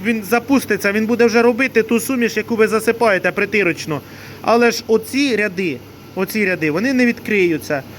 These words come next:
А як ви їх будете простукувати, то есть можна даже ролики і не витягувати. Якщо, е, цей,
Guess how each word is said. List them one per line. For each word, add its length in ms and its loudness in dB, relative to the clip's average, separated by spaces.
А 120 0
як 180 2
ви 120 2
їх 160 -4
будете 300 0
простукувати, 840 0
то 80 0
есть 220 0
можна 300 4
даже 320 2
ролики 380 2
і 40 0
не 120 2
витягувати. 680 0
Якщо, 340 2
е, 560 2
цей, 300 2